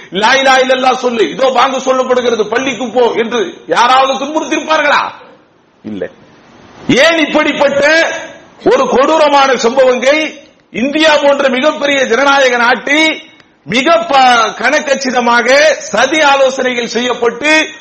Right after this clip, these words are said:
சூழ்ச்சிகள் செ-, செய்யப்பட்டு, இன்றைக்கு கனக்கச்சிதமாக நடைமுறைப்படுத்தப்படுகிறது?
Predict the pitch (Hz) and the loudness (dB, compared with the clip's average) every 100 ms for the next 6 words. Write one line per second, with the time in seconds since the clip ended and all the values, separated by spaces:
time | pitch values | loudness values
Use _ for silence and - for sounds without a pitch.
0 | - - 269 311 285 285 262 254 214 - | -20 -6 0 0 -2 -2 0 0 -2 -8
1 | - - 165 190 226 208 190 190 269 269 | -16 -16 -14 -4 -2 -2 -4 -2 0 0
2 | - 226 190 320 240 151 - - - 240 | 0 -2 0 2 2 -2 -10 -20 -10 -4
3 | 262 262 254 - 240 285 311 285 277 277 | -2 -2 -4 -2 0 2 0 0 -2 -2
4 | 269 262 254 285 277 277 277 277 247 262 | 0 2 0 0 0 0 0 -2 -2 -4
5 | 254 240 247 254 226 | -4 -4 0 0 0